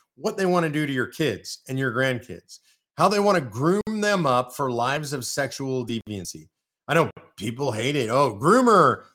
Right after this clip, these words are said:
The left says you can't say groomer, right? So I'm gonna say they're groomers. That's what they're doing. They are grooming kids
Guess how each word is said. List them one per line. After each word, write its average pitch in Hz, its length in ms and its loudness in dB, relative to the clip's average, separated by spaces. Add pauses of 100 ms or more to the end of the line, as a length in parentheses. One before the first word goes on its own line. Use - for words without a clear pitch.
(120)
The - 60 -2
left 160 140 4
says 139 200 -2
you 120 60 -10
can't 151 260 -2
say 151 200 -4
groomer, 127 540 0
right? 117 340 -4
So 113 140 -4
I'm 135 100 -2
gonna 156 120 -4
say 151 200 -2
they're 123 220 0
groomers. 143 580 -4
That's 107 140 -10
what 165 140 -4
they're 185 120 -2
doing. 131 400 -2 (380)
They 131 160 2
are 127 260 -2
grooming 190 480 -2
kids 120 640 -6